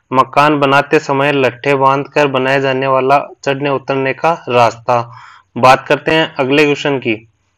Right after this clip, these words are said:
अगला क्वेश्चन है अकाल की भीषण परिस्थितियों में उच्च गुणवत्ता एवं उत्पादकता वाले पशुओं के लिए पर्याप्त मात्रा में पौष्टिक चारा उपलब्ध कराने वा-, कराने की योजना है। ऑप्शन है राष्ट्रीय गाय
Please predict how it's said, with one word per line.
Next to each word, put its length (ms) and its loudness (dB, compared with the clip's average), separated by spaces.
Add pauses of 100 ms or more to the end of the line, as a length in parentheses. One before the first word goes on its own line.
(180)
अगला 280 0
क्वेश्चन 320 -2
है 160 -2
अकाल 420 2
की 140 -2
भीषण 440 -2
परिस्थितियों 840 -2
में 280 -2 (360)
उच्च 220 0
गुणवत्ता 520 2
एवं 300 -4
उत्पादकता 760 -2
वाले 260 4
पशुओं 440 -2
के 160 0
लिए 240 4 (460)
पर्याप्त 360 2
मात्रा 380 0
में 240 -4
पौष्टिक 400 -2
चारा 260 2
उपलब्ध 480 -2
कराने 340 0
वा-, 200 -2 (140)
कराने 480 0
की 180 -2
योजना 420 2
है। 240 -2 (440)
ऑप्शन 320 0
है 80 2
राष्ट्रीय 420 2
गाय 220 2